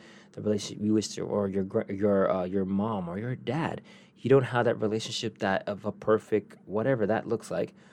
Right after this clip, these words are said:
family has. You don't have that. Does that make you less of a person in an experience? No, it doesn't. It doesn't make, it makes you human.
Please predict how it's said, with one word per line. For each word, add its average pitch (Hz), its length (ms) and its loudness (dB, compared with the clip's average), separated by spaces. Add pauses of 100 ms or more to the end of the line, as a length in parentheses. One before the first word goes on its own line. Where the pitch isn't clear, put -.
(160)
family 101 560 2 (300)
has. - 560 -2 (640)
You 127 100 2
don't 139 160 8
have 135 280 0
that. 87 220 -10 (1200)
Does 127 160 2
that 147 180 4
make 131 320 0
you 127 160 4
less 92 460 0
of 101 200 -8
a 95 80 -2
person 110 640 -4
in 92 160 -4
an 87 120 -2
experience? 95 960 -6 (140)
No, 147 200 -8
it - 100 -14 (100)
doesn't. - 580 -14
It - 80 -20
doesn't 123 320 -12
make, 127 220 -8 (400)
it 135 120 0
makes 135 380 -4
you 117 140 -4
human. 135 480 -6